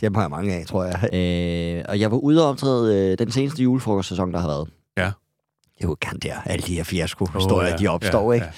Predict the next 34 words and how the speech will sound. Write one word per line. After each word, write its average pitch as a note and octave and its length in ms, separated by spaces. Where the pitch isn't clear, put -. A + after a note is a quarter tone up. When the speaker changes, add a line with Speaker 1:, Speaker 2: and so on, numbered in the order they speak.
Speaker 1:
Der B2+ 60
var A#2+ 120
jeg C3 100
ude C#3+ 240
og - 60
optræde A#2 400
med, G2+ 320
øh, E2 220
Jakob G2+ 220
Tornhøj, E3+ 320
øh, F#2 100
Speaker 2:
Ja. D2+ 380
Speaker 1:
for F2+ 300
et, F2+ 140
øh, F2 60
et E2 320
ret - 80
stort - 220
firma, G2+ 440
et, F2 160
øh, D2+ 260
et C#2 60
bryggeri, F2+ 480
øh, C2+ 580
hus - 300
eller C#2+ 120
firma. D#2+ 340
Øh, C#2+ 600
og, G2+ 360
øh, E2+ 460
hvis A2+ 120
man D#3 100
ikke D3+ 100
kender D#3 180